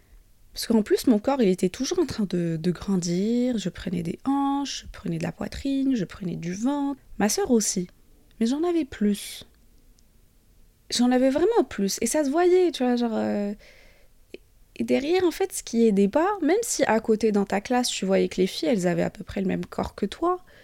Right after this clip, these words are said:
mais la personne la plus proche de toi, et les personnes aussi les plus proches de toi, genre ta famille, bah des fois, en fait,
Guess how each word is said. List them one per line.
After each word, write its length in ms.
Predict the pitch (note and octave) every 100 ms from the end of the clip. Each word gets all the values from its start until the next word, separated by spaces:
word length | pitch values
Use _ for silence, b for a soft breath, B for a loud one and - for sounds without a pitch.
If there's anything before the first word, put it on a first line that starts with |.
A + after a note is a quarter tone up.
| b b b b -
mais 300 | A3+ A#3 C4
la 140 | C4 A#3+
personne 400 | D4 - F#4 F4
la 100 | A#3+
plus 160 | -
proche 440 | G#3 - F4+ - A3
de 100 | G#3+
toi, 480 | - C#4 D4 E4+ - - _ _ - - - - - _ - _ -
et 140 | G#3
les 260 | G3+ B3+ E4
personnes 420 | C#4 B3+ B3 A3
aussi 240 | G#3 -
les 140 | G#3+ F#3+
plus 160 | -
proches 440 | - - - C4 -
de 100 | G#3
toi, 180 | G#3+ G#3
genre 140 | F#3+
ta 120 | F#3
famille, 440 | - G#3+ A#3 D#4 F#4 B B B B B G3
bah 100 | G3+
des 120 | A3+
fois, 160 | G4+
en 60 | A4+
fait, 220 | - F4+